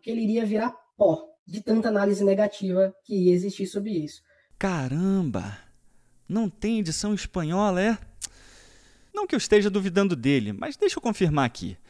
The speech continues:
Speaker 2: É o Mito del Paraíso de Andalucía.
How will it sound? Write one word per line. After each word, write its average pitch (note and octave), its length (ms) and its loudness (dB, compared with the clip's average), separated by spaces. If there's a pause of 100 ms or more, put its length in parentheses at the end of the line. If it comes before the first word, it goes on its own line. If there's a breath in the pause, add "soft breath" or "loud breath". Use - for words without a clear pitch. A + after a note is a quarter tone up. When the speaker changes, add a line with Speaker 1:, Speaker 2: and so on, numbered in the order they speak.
(320 soft breath)
Speaker 2:
É F#3 140 2
o E3 80 4
Mito A3+ 580 4
del F#3 360 6
Paraíso E3+ 760 2
de F#3+ 80 0
Andalucía. D#3 880 0